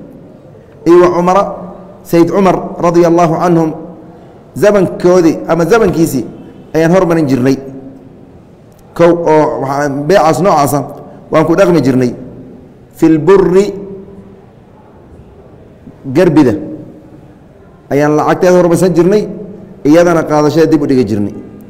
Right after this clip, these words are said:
Iyo wa shaciiri qamadigi, iyo wa zabiibi zabiibka, iyo wa tamri timirti. Ilaa qowmin dad baan saas iyada ah ugu hormarsan jirnay ama ugu hormarin jirnay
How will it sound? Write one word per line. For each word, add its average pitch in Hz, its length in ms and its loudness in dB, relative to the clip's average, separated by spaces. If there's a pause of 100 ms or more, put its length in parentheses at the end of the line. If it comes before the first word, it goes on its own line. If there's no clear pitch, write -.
(460)
Iyo 156 140 0
wa 180 80 4
shaciiri 175 480 0
qamadigi, 165 440 2 (1120)
iyo 165 140 4
wa 185 100 4
zabiibi 170 440 0 (720)
zabiibka, 151 540 0 (1000)
iyo 165 160 4
wa 170 80 4 (100)
tamri 175 340 2 (260)
timirti. 170 380 -2 (1120)
Ilaa 151 320 2
qowmin 165 360 2
dad 180 260 0
baan 156 200 0 (140)
saas - 300 0 (100)
iyada 175 260 4
ah 127 160 -2 (1080)
ugu 165 220 2
hormarsan 175 540 0
jirnay 165 240 0
ama 180 120 -2
ugu 185 120 2
hormarin 185 360 0
jirnay 156 280 2